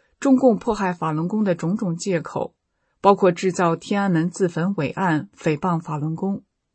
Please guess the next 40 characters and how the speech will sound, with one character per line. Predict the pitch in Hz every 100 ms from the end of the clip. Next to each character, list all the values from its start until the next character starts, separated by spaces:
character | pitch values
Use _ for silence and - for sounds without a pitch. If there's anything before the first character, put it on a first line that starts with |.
| _
又 | 208 196
说 | 202 208
什 | 196
么 | 175 175
国 | 170 170
外 | 208 208 175
敌 | 165
对 | 208 233
势 | 196 - 190
力 | 180 170 156
利 | - 233
用 | 208
法 | 170 139
轮 | 139 165
功 | 196 202
等 | 156 160
等， | 208 165 - _ _ _ _ _ _ _
这 | -
些 | 302 320
谎 | - 175 165
言 | 160 180 -
在 | -
迫 | 240 - 262
害 | 226 196
法 | 175 156
轮 | 160
功 | 175 233
的 | 220
二 | - 254
十 | 180 -
多 | 165
年 | 175 151 143 165
里 | 135 - _ _
早 | - 170 214
已 | 202
经 | 143 185 185
不 | - 196
攻 | 151 185 190
自 | - 156
破。 | - - - -